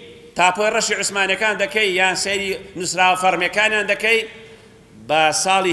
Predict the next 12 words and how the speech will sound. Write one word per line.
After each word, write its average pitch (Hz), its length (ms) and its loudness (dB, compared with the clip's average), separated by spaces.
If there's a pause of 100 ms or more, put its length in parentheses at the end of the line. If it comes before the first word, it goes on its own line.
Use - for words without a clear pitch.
هیجری 165 360 -4
نووسراوە، 110 440 -2 (840)
کە 151 120 -4
ئیس-، 139 280 -6
ئیسلامیە، 143 480 -2 (100)
ساڵێکی 160 380 0
عالەمیە، 147 420 2 (560)
بۆ 156 140 2
هەموو 262 220 2
موسڵمانانە. 120 640 -2 (520)
خەڵکی 180 280 -2
دەڵێ، 190 160 0